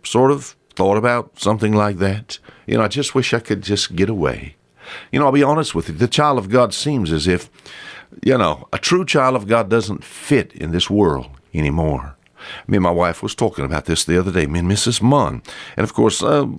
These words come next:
it has to do with our age. I, I understand that. And the older you get, the more you begin to think about something like that, because you get nigh, you get near a death's door. But as far as we think about, uh,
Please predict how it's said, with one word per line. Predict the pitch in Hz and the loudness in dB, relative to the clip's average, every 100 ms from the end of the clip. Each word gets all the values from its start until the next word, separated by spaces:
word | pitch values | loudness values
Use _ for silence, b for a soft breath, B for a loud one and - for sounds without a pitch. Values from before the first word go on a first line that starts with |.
| - | -8
it | - - - 165 | -6 -4 0 2
has | 143 107 | 2 0
to | |
do | 85 92 | 0 0
with | 82 | 2
our | 80 82 | 0 0
age. | 69 67 69 | -2 -2 -2
I, | 110 127 | 0 0
I | 120 117 | 0 0
understand | 135 87 78 - - 67 | 0 0 -2 -4 -6 -2
that. | 69 - B B B - | -4 -4 B B B -6
And | 78 | 0
the | |
older | 113 123 107 | 4 4 2
you | 92 | 2
get, | 101 110 | 0 0
the | 73 | 0
more | 90 | 0
you | 95 | 0
begin | 82 82 | 0 -4
to | 76 | -4
think | 76 131 131 | -2 -2 0
about | 64 - | -2 -2
something | 87 78 80 | -4 -2 -2
like | 76 76 | 0 0
that, | 123 | -2
because | 139 160 151 | 0 -2 0
you | 151 | 0
get | 143 - B B B | 0 -2 B B B
nigh, | 104 110 110 101 | 0 2 2 0
you | 98 123 | 0 2
get | 151 - | 2 2
near | 104 123 104 | 2 4 4
a | 76 | 0
death's | 64 87 76 - | 0 0 0 -4
door. | 76 87 87 62 - B B B B - | 0 0 2 -2 -6 B B B B -2
But | 135 | -2
as | |
far | 127 180 180 | 2 4 4
as | 120 - b b | 2 -6 b b
we | - | 0
think | 147 135 | 0 2
about, | 98 104 95 - 95 | 2 2 0 -2 2
uh, | 85 71 | 2 0